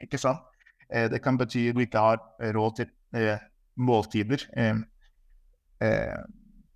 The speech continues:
og det blir selvfølgelig da naturlig press på politikerne. Eh, og så er det ikke nødvendigvis sånn at selv om man er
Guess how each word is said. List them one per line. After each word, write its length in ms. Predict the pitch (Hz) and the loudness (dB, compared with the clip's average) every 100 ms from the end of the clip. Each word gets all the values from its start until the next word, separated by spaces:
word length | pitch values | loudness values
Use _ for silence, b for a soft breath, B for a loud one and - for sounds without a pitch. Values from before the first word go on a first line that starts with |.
| _ - - _ | _ -20 -20 _
og 160 | - 139 | 0 0
det 80 | 135 | 2
blir 120 | 135 | 0
selvfølgelig 360 | 135 139 120 127 | 0 -2 0 2
da 100 | 117 | 2
naturlig 440 | 117 - 113 117 | 0 -2 -4 -2
press 240 | - 120 - | 0 0 0
på 140 | 113 | -8
politikerne. 640 | - 117 - 117 123 165 180 - | -2 -2 -2 -4 0 0 -2 -6
Eh, 240 | 120 110 107 - - | -6 -4 -6 -10 -10
og 80 | - | 2
så 100 | 131 | 2
er 40 | |
det 100 | 120 | 4
ikke 140 | 151 139 | 2 2
nødvendigvis 360 | 123 113 123 | 2 0 0
sånn 120 | 120 117 | 0 -2
at 80 | |
selv 160 | - 107 | -2 -2
om 60 | 113 | 0
man 120 | |
er 60 | 117 | 0